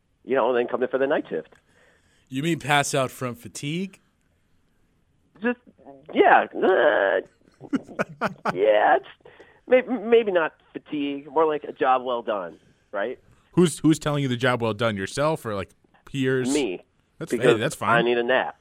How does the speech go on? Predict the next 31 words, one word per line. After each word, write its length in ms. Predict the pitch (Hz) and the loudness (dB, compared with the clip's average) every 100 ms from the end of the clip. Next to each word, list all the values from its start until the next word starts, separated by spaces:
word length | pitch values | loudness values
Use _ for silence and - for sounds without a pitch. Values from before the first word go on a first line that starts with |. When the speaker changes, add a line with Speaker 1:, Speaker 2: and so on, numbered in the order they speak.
| _ 110 | _ -18
Speaker 1:
That's 380 | 113 123 131 - | -6 -4 -4 -6
my 140 | 127 | -4
Speaker 3:
I, 120 | 117 151 | 0 0
Speaker 1:
reward. 280 | 101 80 - - | -2 -8 -12 -4
Speaker 3:
I'm 140 | 147 | 0
not 140 | 220 | 2
a 40 | 175 | 0
napper. 300 | 143 202 113 | -2 -2 -2
I 60 | 117 | -2
don't, 160 | 147 | -2
I 60 | 139 | -2
don't 160 | 156 | -4
get, 160 | 143 127 | -2 -2
I 40 | 135 | 0
don't 120 | 165 | -2
understand 440 | 156 127 120 104 | -2 -6 -8 -10
naps. 360 | 92 87 - - - 131 | -10 -12 -16 -20 -20 -6
Speaker 1:
This 100 | 196 | -4
isn't 260 | 226 240 214 | -2 2 2
like 140 | 170 | 2
an 100 | 143 | 0
everyday 640 | 127 139 113 117 107 92 85 - | 2 2 4 6 6 4 -2 -4
occurrence, 520 | 90 - 139 104 80 - | -4 6 8 8 4 -2
though. 380 | 90 85 92 - | 0 0 -2 -2
Don't 120 | 135 | -2
get 80 | 123 | -2
me 60 | 92 | -2
wrong. 420 | 101 110 87 92 | 2 4 2 -2
I'm 120 | 123 | -4
not 260 | 107 92 - _ | -4 -4 -8 _
just 160 | 107 | -10